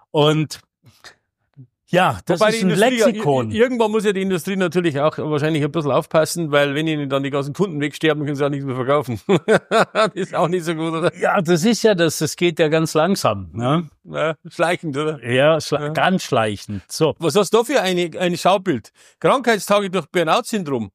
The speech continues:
Speaker 2: Das
Speaker 1: Ich
Speaker 2: würde ich auch gerne mal anschauen.
Speaker 1: Gern, ja. Ich wollte nur eben bitten, dass man das unten verlinkt.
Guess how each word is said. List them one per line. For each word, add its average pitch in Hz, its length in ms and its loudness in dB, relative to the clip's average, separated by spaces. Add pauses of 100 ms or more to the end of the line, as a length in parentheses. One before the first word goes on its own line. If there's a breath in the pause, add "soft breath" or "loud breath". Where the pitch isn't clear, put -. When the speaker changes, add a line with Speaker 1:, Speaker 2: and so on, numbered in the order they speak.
(100)
Speaker 2:
Das 165 80 -8
Speaker 1:
Ich 170 120 -4
Speaker 2:
würde 254 140 2
ich 220 60 4
auch 220 100 -2
gerne 170 200 0
mal 143 140 -4
anschauen. 113 600 -8
Speaker 1:
Gern, 151 260 0
ja. 135 260 2
Ich 143 200 -4
wollte 165 300 2
nur 190 360 4
eben 151 300 0
bitten, 165 360 -2
dass 143 220 0
man 135 120 0
das 127 160 -2
unten 151 320 -2
verlinkt. 135 720 -2